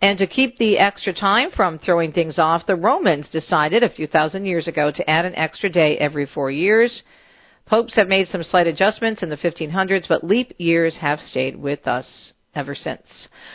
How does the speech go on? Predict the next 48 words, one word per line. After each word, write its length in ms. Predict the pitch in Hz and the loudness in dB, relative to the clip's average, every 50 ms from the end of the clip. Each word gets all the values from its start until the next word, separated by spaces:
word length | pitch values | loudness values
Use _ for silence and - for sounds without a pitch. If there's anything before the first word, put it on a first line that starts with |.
| - - - | -20 -4 0
We 180 | 214 240 247 240 | 4 4 6 6
are 200 | 233 226 226 214 | 4 4 2 2
leaping 560 | 196 190 220 269 269 - 285 269 269 262 262 | 2 2 2 2 2 4 4 4 4 4 2
into 360 | - - 240 247 233 - 240 | 2 2 0 0 0 0 0
the 100 | 202 220 | 2 2
break, 360 | 170 185 202 240 302 - - | 2 2 2 2 0 0 0
and 100 | 226 180 | 0 0
when 120 | 175 175 175 | 0 0 -2
we 100 | 208 185 | -2 -2
come 220 | - - 202 175 | -2 -4 0 2
back, 280 | 175 196 226 - - - | 2 2 2 0 -2 0
we 120 | 196 170 | 0 0
will 120 | 147 143 139 | 0 0 0
check 300 | - - 170 170 - - | 0 2 0 2 2 0
in 240 | 170 170 175 175 - - | 0 0 0 -2 -4 -2
with 280 | 165 160 180 208 240 - 180 165 - - | 0 2 2 2 2 0 -2 -6 -4 0
Father 240 | 175 156 143 139 | 0 0 0 0
Mitch 240 | 139 131 123 - - - | -2 -4 -6 -8 -2 0
Pacwa, 420 | 196 202 233 - - 226 220 190 | 0 2 2 2 2 2 2 2
of 180 | 156 147 - - | 0 -2 -2 0
course, 360 | - 226 240 254 247 - - - | 2 2 4 2 2 -2 -6 -4
all 160 | 147 151 147 | -4 -4 -2
things 320 | - 151 131 139 - - - | -2 -4 -6 -6 -8 -10 -8
E 240 | 170 165 156 151 - - 151 | -4 -2 -2 -2 -2 -2 -2
W 420 | 139 151 135 147 139 127 139 143 131 | -2 -2 -2 -2 -4 -6 -8 -8 -10
T 240 | - - 165 160 | -10 -10 -6 -4
N. 240 | 165 190 220 247 277 - - - - - - _ - | -2 0 0 -2 -2 -8 -12 -18 -20 -20 -20 _ 0
He 60 | 214 | 2
has 100 | 208 202 | 2 2
a 60 | 214 | 2
beautiful 360 | 180 233 311 370 - - 269 | 2 2 2 2 4 2 2
new 140 | 247 240 226 | 2 2 2
book, 260 | 175 190 240 262 - | 2 2 0 0 2
by 140 | - 190 175 | 2 2 2
the 80 | 170 160 | 2 2
way, 440 | 160 160 156 160 170 214 240 233 - _ | 4 4 4 4 4 2 0 -2 -6 _
a 80 | - - | -14 -4
commentary 560 | - 190 175 180 180 170 - 185 165 160 - | -2 -2 0 0 -2 -4 -2 0 0 0 0
on 140 | - 156 151 | -2 -2 -2
Isaiah. 480 | 151 143 135 170 160 180 214 220 196 - - | -4 -2 0 0 2 4 4 2 0 -2 -4
Check 260 | - 170 156 - - | -2 -2 -2 0 0
that 160 | 139 131 127 | 0 0 2
out 300 | 131 147 185 214 - - | 2 0 0 -2 -4 -8
through 200 | - 151 143 139 | -10 -8 -6 -4
our, 220 | 139 135 135 135 | -4 -2 -2 0
uh, 140 | 135 135 135 - | -2 -2 -2 -4
religious 340 | 156 151 156 151 143 135 - | -4 -2 -2 -2 -2 -4 -4
catalog. 500 | - - 151 151 160 165 170 180 208 220 | -2 0 0 0 2 2 2 2 2 0